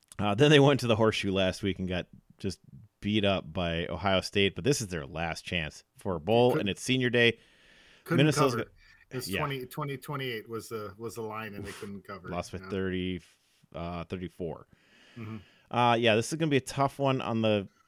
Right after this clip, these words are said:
Speaker 1: on the Badgers 'cause <coughs> Minnesota's everything to play for. Wisconsin playing 'cause they wanna win, and they would like to go with a winning record as opposed to six and six season.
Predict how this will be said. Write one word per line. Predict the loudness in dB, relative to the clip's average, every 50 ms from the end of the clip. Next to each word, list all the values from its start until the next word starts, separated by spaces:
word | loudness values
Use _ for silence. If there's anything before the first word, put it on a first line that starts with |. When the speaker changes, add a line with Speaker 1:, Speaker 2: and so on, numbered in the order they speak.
| _ _ _ _ -2
Speaker 1:
on | 0 0
the | 2 2
Badgers | 2 2 2 2 2 -2 -8
'cause | -4 -2 -2 -2 -2 -4
<coughs> | -6 -6 -6 -2 0
Minnesota's | 2 2 4 4 4 4 2 2
everything | 0 -2 -2 -2 -4 -4 -8 -8
to | -8
play | -10 -12 -12 -12
for. | -12 -16 -20 -20 _ _ _
Wisconsin | -14 -12 -12 -4 0 0 0 2 0 -2 -2 -2 -2 -2 -2 -4 -6 -10 _ -8
playing | -6 -6 -4
'cause | -6 -6 -8
they | -8 -6
wanna | -6 -4 -2 0 0 0
win, | 0 0 -2 -2 -4 -8 -10 -12 _
and | -6 -4
they | -2
would | -2 0
like | -2 -2 -4
to | -4 -8 -4
go | -2 -2 0 0 0 -2 -2 -6 _ _ _ _ _ _ _ _ _
with | -8 -6 -6
a | -6
winning | -2 0 2 2 4
record | 4 2 2 0 0 -2 -2
as | -2 -4
opposed | -6 -6 -6 -6 -6 -8
to | -14
six | -10 -8 -8 -8 -8 -10
and | -12
six | -8 -10 -10 -10 -8
season. | -8 -8 -6 -6 -8 -10